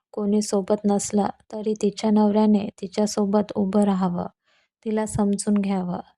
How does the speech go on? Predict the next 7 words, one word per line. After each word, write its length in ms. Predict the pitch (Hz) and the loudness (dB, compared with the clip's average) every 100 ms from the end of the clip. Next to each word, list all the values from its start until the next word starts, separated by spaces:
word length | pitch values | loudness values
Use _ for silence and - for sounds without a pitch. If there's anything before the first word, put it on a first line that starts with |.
| _ _ _ - | _ _ _ -8
ते 120 | 208 | -2
मला 340 | 202 208 208 | 0 2 2
मिळालंय 560 | 202 202 196 202 202 196 - _ _ _ _ | 2 2 0 0 0 -4 -8 _ _ _ _
कधीचच." 640 | - 202 202 190 190 180 - - _ _ 220 | -10 -2 -2 -2 -4 -8 -10 -20 _ _ -6
मुग्धाने 540 | 208 196 208 214 202 | -4 0 2 2 2
दीपच्या 500 | 190 190 - - 196 190 | 0 -4 -4 -2 -2 -2
खांद्यावर 600 | - 190 185 202 196 190 | -2 2 4 2 2 0